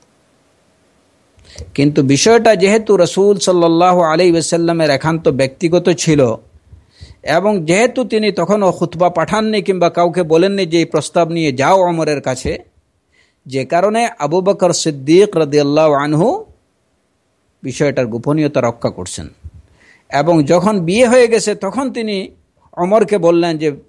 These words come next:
"তুমি আমার ব্যাপারে ক-, মনে, মনে কষ্ট পেয়েছো আমার আচরণে, কিন্তু বিষয় ছিল এই, যে কারণে আমি তখন তোমাকে হা না কিছুই বলতে পারিনি। যদি রাসূল সাল্লাল্লাহু আলাইহি ওয়াসাল্লাম বিয়ে না করতেন হাফসাকে,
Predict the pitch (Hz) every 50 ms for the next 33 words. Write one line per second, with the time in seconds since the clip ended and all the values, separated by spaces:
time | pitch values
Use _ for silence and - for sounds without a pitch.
0 | _ - 170 180 190 185 175 170 180 185 185 170 180 180 170 175 170 165 160 -
1 | 170 165 156 151 160 170 147 151 151 151 160 165 - 160 156 - - - 190 202
2 | 202 196 175 - 170 165 151 147 143 135 127 - - 120 110 104 92 87 85 -
3 | _ _ _ _ _ _ - 143 135 131 143 120 131 127 - 170 170 160 - 156
4 | 147 147 - - 165 185 190 165 131 95 - - _ _ _ _ _ _ - 131
5 | 147 156 156 180 170 175 185 190 185 170 165 170 165 - 160 151 185 185 170 180
6 | 160 160 156 - 156 143 127 127 143 156 156 156 147 - - 156 - 196 190 160
7 | 156 139 131 160 127 123 120 113 107 101 95 80 - _ _ - - _ - 143
8 | 147 160 190 185 170 - 202 185 170 185 185 175 175 175 170 175 170 160 160 156
9 | 156 156 156 151 147 135 - 151 143 143 135 135 131 131 139 131 123 117 117 -
10 | - 131 123 151 135 120 120 110 - - 156 156 - 277